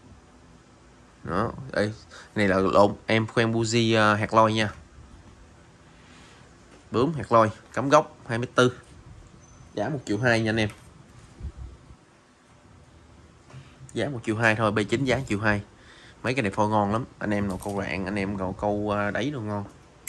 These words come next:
Mã B mười. B mười là một cây hai mét tư nữa. Cây này có thông số là đây nhiêu đây? Hai mét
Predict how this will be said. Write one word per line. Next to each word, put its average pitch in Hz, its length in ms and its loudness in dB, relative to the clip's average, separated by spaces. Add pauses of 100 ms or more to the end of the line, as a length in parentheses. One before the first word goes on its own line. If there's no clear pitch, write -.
(1040)
Mã 98 120 -2
B 131 60 0 (100)
mười. 107 300 0 (680)
B 110 80 0 (100)
mười 107 220 4
là 98 100 2
một 98 200 0
cây 107 520 0 (920)
hai 113 160 2
mét 131 180 -2
tư 120 220 4
nữa. 110 220 0 (2250)
Cây 110 140 -4
này 98 220 0
có 117 180 -2
thông 120 160 -4
số 123 300 0
là 107 160 -2
đây 98 180 -2
nhiêu 107 220 -2
đây? 104 140 -6 (480)
Hai 117 160 -4
mét 127 120 -4